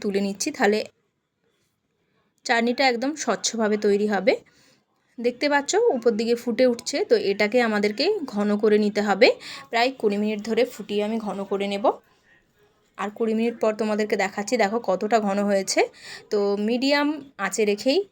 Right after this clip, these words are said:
ঘনত্বটা তৈরি করে নিতে হবে, তাহলে একটু তাড়াতাড়ি হবে। এবার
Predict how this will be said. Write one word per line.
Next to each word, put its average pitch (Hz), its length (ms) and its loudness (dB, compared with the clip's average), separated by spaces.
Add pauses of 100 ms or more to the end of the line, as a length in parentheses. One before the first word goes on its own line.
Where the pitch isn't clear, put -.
(260)
ঘনত্বটা 202 520 -2
তৈরি 202 220 4
করে 208 200 6
নিতে 202 180 -2
হবে, 330 180 4
তাহলে 190 240 4
একটু 202 200 -8
তাড়াতাড়ি 190 420 2
হবে। 202 180 2 (1400)
এবার 240 200 0